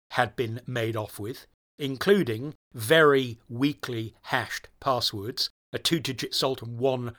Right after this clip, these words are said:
round of M D five. Not good enough in nineteen ninety-eight, let alone twenty eighteen. So they knew that there was a problem for this large number of users,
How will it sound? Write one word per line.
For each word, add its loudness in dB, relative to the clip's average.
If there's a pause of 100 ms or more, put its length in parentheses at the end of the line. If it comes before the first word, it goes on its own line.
round -2
of -4
M -4
D -8
five. -6 (580)
Not 4
good 2
enough 0
in -6 (420)
nineteen -6 (100)
ninety-eight, -4
let 0
alone -4 (200)
twenty -8
eighteen. -2 (580)
So 0
they 4
knew 4
that 2
there 4
was 4
a -2
problem 6
for -14
this -8
large -2
number -6
of -8
users, -2